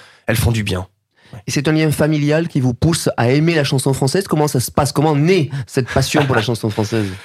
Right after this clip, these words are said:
Speaker 1: Cette passion, elle naît, euh, dans une voiture,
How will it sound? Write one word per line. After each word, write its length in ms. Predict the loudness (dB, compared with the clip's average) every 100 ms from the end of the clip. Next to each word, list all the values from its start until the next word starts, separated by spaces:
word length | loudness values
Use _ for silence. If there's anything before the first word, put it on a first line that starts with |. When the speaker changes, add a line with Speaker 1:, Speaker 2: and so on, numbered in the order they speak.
| -14
Speaker 1:
Cette 200 | -4 -2
passion, 340 | 0 0 2 2
elle 120 | 2
naît, 200 | 0 2
euh, 880 | 2 2 0 0 0 -2 -2 -2 -2
dans 280 | 0 0 0
une 120 | 0
voiture, 500 | 0 0 0 -2 -4